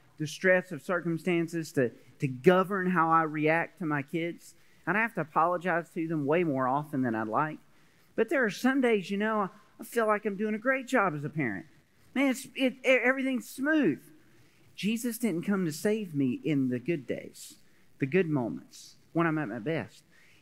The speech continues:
He came to save us when we were at our worst. He identified with us through suffering.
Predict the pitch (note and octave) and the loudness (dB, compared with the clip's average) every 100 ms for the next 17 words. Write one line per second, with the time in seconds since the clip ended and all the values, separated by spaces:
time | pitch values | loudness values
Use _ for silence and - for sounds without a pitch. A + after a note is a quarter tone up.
0 | _ _ - E3+ G#3+ E3 B2+ - D3 A#2+ | _ _ -10 -2 0 2 0 0 0 0
1 | - B2+ B2 B2+ G#2+ G#2+ G2 D#3 F#3+ - | -6 -4 -2 -2 -2 -2 -6 -8 -10 -14
2 | - - _ _ _ _ _ - G3 F3 | -20 -20 _ _ _ _ _ 2 4 6
3 | F3+ G3+ F#3+ E3 C#3+ B2+ - D#3+ F3+ F3 | 2 0 2 4 4 0 -4 -4 0 0
4 | C#3+ - C#3 B2+ - E3+ - G#2 | -2 -4 -10 -8 -4 -4 -4 -14